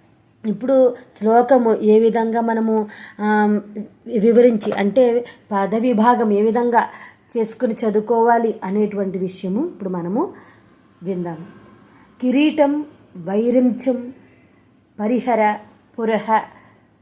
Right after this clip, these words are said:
కైటభ విదః కఠోరే కోటీరే స్ఖలసి జహి జంబారి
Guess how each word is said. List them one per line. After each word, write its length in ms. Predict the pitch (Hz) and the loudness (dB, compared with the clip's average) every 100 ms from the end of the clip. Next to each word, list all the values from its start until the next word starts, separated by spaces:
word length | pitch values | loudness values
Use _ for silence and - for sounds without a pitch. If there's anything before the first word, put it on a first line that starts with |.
| - | -8
కైటభ 460 | 202 233 240 226 226 | -4 -2 0 0 2
విదః 640 | 302 214 185 180 180 185 - _ _ _ _ _ _ - | 0 0 -4 -4 -6 -8 -8 _ _ _ _ _ _ -8
కఠోరే 640 | 254 254 262 247 240 262 269 - | -6 0 0 2 4 2 0 -6
కోటీరే 720 | 202 202 202 202 196 233 294 - _ - | -2 -2 0 0 0 0 -4 -12 _ -20
స్ఖలసి 640 | - 220 196 202 196 269 262 | -10 -4 0 -2 -2 -8 -4
జహి 560 | 185 185 190 247 339 - _ 156 | -2 -2 0 -4 -6 -14 _ -8
జంబారి 800 | 185 202 196 190 180 185 294 | -2 -2 -2 0 0 0 -2